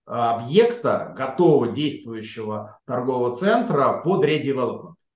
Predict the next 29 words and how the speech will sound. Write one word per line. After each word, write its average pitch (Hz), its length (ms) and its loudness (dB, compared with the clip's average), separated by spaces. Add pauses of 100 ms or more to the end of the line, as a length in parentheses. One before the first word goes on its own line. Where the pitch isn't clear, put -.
под 135 180 -4
реновацию, 131 600 0
модернизацию. 120 800 -6
Вот 120 300 -8 (240)
это 160 300 2
зависит 139 500 -4
скорее 147 300 2
даже 127 280 -2
не, 135 460 -8 (160)
скорее 170 360 4
от, 143 200 2
от 147 160 -2
самого 147 300 0
объекта. 143 480 -2
То 104 80 -12
есть 90 240 -18
мы, 123 180 -8
э, 120 480 -12
в 107 800 -4 (160)
состоянии - 640 -4
тут 107 160 -12
таких, 120 380 -10
э, 107 220 -8
постоянных 120 840 -2
торгов, 170 600 4 (180)
идем 120 360 -6
торговли 131 580 4
с - 120 -6
собственниками 131 920 -6